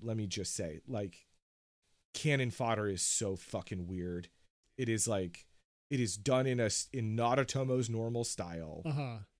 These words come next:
Speaker 1: It is, like, a fascist propaganda film, but it's, like, anti-fascist.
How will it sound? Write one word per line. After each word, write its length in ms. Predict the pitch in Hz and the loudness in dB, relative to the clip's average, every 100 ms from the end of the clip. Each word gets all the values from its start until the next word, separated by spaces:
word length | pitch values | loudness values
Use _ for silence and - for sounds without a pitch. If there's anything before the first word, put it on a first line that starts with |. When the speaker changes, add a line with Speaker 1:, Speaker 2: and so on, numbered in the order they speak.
| - | -2
Speaker 1:
It 140 | 123 | 2
is, 320 | 120 113 - - | 4 4 0 -2
like, 500 | 139 117 101 - - _ _ _ _ _ _ _ - | 0 2 0 -6 -20 _ _ _ _ _ _ _ -8
a 100 | 104 - - | -8 -10 -20
fascist 640 | - 101 104 - 110 - - _ | -8 -6 -2 -2 -2 -4 -10 _
propaganda 1200 | - 113 110 107 - _ - 107 110 123 151 170 - - | -6 -4 -2 -2 -4 _ -10 -2 0 2 4 4 0 -16
film, 480 | - 156 160 190 202 | -2 2 2 2 2
but 120 | 147 | 0
it's, 160 | 107 - | 0 0
like, 260 | 95 87 - | -2 -4 -10
anti-fascist. 1120 | 98 113 - 143 143 131 170 185 190 - - | -8 -6 -4 -4 -2 -2 0 -2 -4 -6 -12